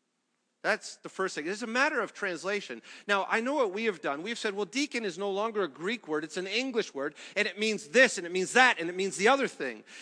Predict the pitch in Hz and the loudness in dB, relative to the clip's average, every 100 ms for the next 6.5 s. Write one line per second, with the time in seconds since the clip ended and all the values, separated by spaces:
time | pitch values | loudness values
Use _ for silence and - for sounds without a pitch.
0 | - 185 214 240 208 147 143 208 320 - | 0 2 2 -2 -4 -6 -2 0 0 -4
1 | - - 147 120 110 127 123 131 160 151 | -8 -6 -4 -4 -6 -12 -10 -8 -8 -6
2 | 165 - 160 175 214 190 165 143 175 175 | -8 -4 -4 -2 -2 -2 -4 -2 -4 -2
3 | 147 139 170 151 143 - 175 165 113 98 | -6 -6 -6 -6 -8 -4 0 0 -2 -8
4 | - - - - 151 170 165 180 208 - | -12 -14 -18 -8 -4 -4 -6 -10 -10 -10
5 | 165 165 190 190 147 165 170 135 113 156 | -8 -6 -6 -8 -8 -6 -6 -6 -10 -8
6 | 202 - 135 127 147 | -6 -6 -6 -6 -12